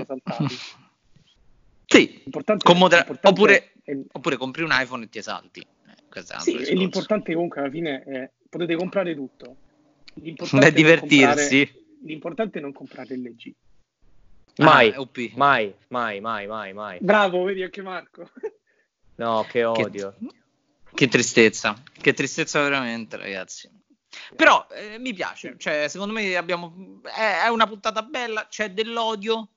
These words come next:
Speaker 2: c-, quello ci
Speaker 3: Tanto,
Speaker 2: sta sempre.
Speaker 3: tanto, tanto,
Speaker 1: Come
Speaker 3: bello.
Speaker 1: sempre, sì. C'è
Speaker 2: Quello ci
Speaker 1: dell'odio,
Speaker 2: sta
Speaker 1: c'è
Speaker 2: lo-
Speaker 1: dell'informazione.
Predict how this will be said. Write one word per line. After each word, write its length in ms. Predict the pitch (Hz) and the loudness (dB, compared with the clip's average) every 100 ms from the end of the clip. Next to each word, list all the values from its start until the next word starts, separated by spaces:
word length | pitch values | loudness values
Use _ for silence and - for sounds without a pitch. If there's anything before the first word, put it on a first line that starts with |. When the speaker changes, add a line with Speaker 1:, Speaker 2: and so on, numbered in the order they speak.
| _ _ _ | _ _ _
Speaker 2:
c-, 140 | - | -20
quello 220 | - 127 120 | -10 -8 -4
ci 100 | 127 | 4
Speaker 3:
Tanto, 240 | 156 131 | 6 4
Speaker 2:
sta 120 | 113 110 | 0 -4
sempre. 240 | - 135 | -2 2
Speaker 3:
tanto, 420 | 131 113 107 113 | 2 2 -2 -4
tanto, 540 | 110 117 107 101 98 95 | -4 -2 -2 -4 -6 -4
Speaker 1:
Come 200 | 98 92 | -2 -2
Speaker 3:
bello. 100 | 90 | -4
Speaker 1:
sempre, 400 | 95 - 131 143 | -6 -6 -6 -8
sì. 240 | 139 170 - | -8 -10 -12
C'è 120 | - | 2
Speaker 2:
Quello 100 | 196 | 6
ci 120 | 180 247 | 6 6
Speaker 1:
dell'odio, 0 | |
Speaker 2:
sta 160 | 175 | 4
Speaker 1:
c'è 40 | 175 | 2
Speaker 2:
lo- 100 | 220 | 0
Speaker 1:
dell'informazione. 1080 | 190 185 190 196 202 202 214 214 220 247 | -4 -8 -12 -8 -10 -10 -10 -8 -8 -10